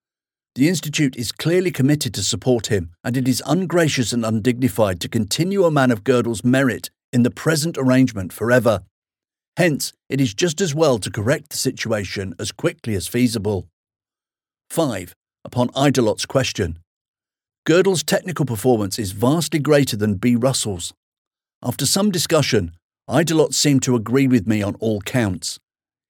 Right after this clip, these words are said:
He stated, A, Gödel's situation is now very much on his mind and he proposes to correct it.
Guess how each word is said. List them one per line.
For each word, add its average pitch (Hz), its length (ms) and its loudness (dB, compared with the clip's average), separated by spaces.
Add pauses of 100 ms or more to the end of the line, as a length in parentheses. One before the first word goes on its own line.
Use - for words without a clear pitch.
(140)
He 190 120 0
stated, 123 580 0 (800)
A, 147 340 2 (380)
Gödel's 175 300 4
situation 120 600 0
is 107 140 -2
now 117 180 2
very 123 220 2
much 139 260 -2
on 123 120 2
his 110 180 -2
mind 113 380 0 (100)
and 113 100 -6
he 113 100 -2
proposes 120 580 0
to - 100 -10
correct 104 420 0
it. - 260 -6